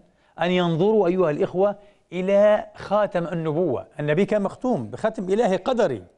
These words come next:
أنه نبي، ومذكور في الكتب الأوائل أن إيه؟ بين كتفيه خاتم النبوة، ختم إلهي. آه. سبحان الله، جزء هيك، هكذا ناغض بارز من لحم وفيه شعرات، آه، واقفات هكذا. آه.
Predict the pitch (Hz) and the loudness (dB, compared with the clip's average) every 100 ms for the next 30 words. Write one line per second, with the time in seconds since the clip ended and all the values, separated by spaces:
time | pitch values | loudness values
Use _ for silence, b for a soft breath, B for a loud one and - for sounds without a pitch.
0 | _ 185 214 214 202 202 247 113 - b | _ -2 0 0 0 0 -2 -4 -12 b
1 | b - 208 220 220 294 277 196 247 226 | b -2 0 0 0 0 0 0 -2 0
2 | 208 240 262 175 175 196 196 226 220 B | 2 0 -2 -4 -4 -2 -2 -2 -6 B
3 | 147 214 226 190 185 190 175 226 165 - | -2 0 0 -2 -4 -2 0 2 0 0
4 | 226 208 196 190 185 202 135 101 _ _ | 0 -2 -2 -2 -2 -2 -4 -6 _ _
5 | 240 202 240 240 190 107 107 _ _ _ | -4 -2 0 0 0 -2 -12 _ _ _
6 | - - _ _ _ 143 - 190 156 B | -20 -20 _ _ _ -8 -2 -2 -2 B
7 | B B 208 208 151 190 - 151 165 202 | B B 0 2 2 0 0 -2 -2 0
8 | 175 175 185 139 190 196 - _ _ _ | 0 0 0 0 -4 -6 -20 _ _ _
9 | 151 160 143 143 165 175 - 123 - _ | 0 0 0 -2 0 -2 -4 -10 -16 _
10 | _ 139 120 196 151 190 139 156 165 120 | _ -10 -2 -2 0 0 0 2 0 -2
11 | - _ _ _ _ 123 107 _ _ _ | -10 _ _ _ _ -20 -20 _ _ _
12 | - 156 151 160 160 175 - 143 151 120 | -4 -2 -2 -2 -2 -2 -4 -4 -4 -6
13 | 87 _ _ _ - | -10 _ _ _ -20